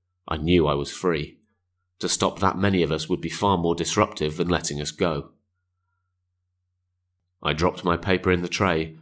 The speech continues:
and walked on out unchallenged. As soon as I hit the sunlit pavement,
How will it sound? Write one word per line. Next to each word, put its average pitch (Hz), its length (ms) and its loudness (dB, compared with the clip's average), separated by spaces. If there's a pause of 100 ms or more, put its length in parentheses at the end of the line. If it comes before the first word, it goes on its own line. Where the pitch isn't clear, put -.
(100)
and 95 160 0
walked 104 260 4
on 92 140 4
out 76 400 -2
unchallenged. 76 800 -4 (1800)
As 95 80 -6
soon 98 240 6
as 87 100 2
I 87 60 4
hit - 260 -2
the 90 60 -6
sunlit 95 460 0
pavement, 95 560 -2